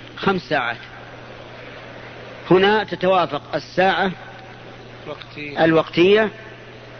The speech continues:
Speaker 1: والساعة التي جاءت في الحديث، وإذا قدرنا أنها أقل اختلف الحكم،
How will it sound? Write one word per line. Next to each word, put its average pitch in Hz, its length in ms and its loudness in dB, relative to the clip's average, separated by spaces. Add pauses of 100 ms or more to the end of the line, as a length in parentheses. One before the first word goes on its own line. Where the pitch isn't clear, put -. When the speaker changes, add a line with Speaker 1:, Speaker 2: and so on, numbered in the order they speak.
(280)
Speaker 1:
والساعة 185 540 4
التي 170 240 0
جاءت 165 220 2
في - 80 -8
الحديث، 151 340 -4 (1300)
وإذا 170 280 8
قدرنا 175 500 2
أنها 156 280 2
أقل 208 300 0
اختلف 180 380 0
الحكم، 151 360 -6